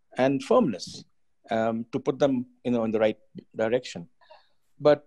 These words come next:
uh, we need to build on this energy and their desire to explore. And so a lot of work that you can do online with them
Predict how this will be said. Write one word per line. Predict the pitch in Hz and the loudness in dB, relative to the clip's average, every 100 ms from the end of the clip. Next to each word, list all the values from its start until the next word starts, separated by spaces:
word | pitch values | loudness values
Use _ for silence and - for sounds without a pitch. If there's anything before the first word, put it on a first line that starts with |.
| 160 | 4
uh, | 147 135 | 6 4
we | 185 | 0
need | 226 254 | -2 -4
to | 220 | -6
build | 113 147 214 208 | -4 -2 -2 -4
on | 185 | -4
this | 175 - | -6 -8
energy | 135 147 175 170 135 - | -8 -4 -4 -6 -10 -10
and | 135 127 | -8 -2
their | 131 127 | 2 0
desire | 104 98 117 175 175 | 0 -6 -4 -4 -4
to | 143 | -6
explore. | 120 - - 120 113 92 _ _ _ _ _ _ _ _ - | -6 -10 -8 -2 0 -2 _ _ _ _ _ _ _ _ -4
And | 135 131 | -4 -2
so | 208 | -2
a | 190 | 0
lot | 233 | 0
of | 285 | 0
work | 185 214 - | 0 0 0
that | 185 - | -2 -2
you | 180 | -6
can | 175 139 | -4 -2
do | 170 185 - | -2 -2 -4
online | 127 156 160 139 _ _ 117 135 117 | -2 -2 -6 -10 _ _ 0 2 2
with | 120 107 | -2 -2
them | 110 117 | -4 -4